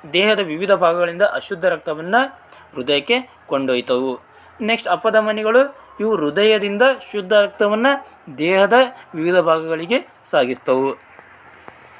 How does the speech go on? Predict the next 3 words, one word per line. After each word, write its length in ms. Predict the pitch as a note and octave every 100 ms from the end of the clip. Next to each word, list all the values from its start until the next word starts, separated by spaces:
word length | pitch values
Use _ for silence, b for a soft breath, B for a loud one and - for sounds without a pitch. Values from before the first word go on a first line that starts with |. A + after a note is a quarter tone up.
| - - - - - -
ನೆಕ್ಸ್ಟ್ 300 | F#3 D#3+ - - B B - -
ರಕ್ತ 240 | G#3 G#3
ಪರಿಚಲನೆಯನ್ನ 760 | B3 A#3 A3 A3+ G#3 G3+ F#3+